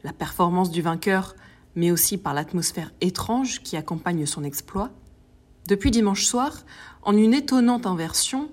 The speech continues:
les perdants crient victoire et l'heureux élu, connu pour son goût du verbe,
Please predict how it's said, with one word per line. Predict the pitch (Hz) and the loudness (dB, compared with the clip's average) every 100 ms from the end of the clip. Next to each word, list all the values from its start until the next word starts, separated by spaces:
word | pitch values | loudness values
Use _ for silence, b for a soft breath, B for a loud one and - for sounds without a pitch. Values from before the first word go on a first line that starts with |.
| B B B B | B B B B
les | 196 226 | 0 2
perdants | - 269 202 202 285 - | 0 -2 0 0 0 -8
crient | - 240 | -4 0
victoire | 208 214 - 156 - - - - _ | 0 -2 -4 -6 -6 -8 -18 -20 _
et | - | 2
l'heureux | 196 233 233 240 196 | 6 6 6 4 4
élu, | 185 170 214 294 - | 2 2 -2 -6 -6
connu | - 214 214 214 | 2 6 6 4
pour | - - | -2 -6
son | 170 | -4
goût | 160 190 | 0 0
du | 165 151 | 0 -2
verbe, | 147 190 214 | -2 -2 -2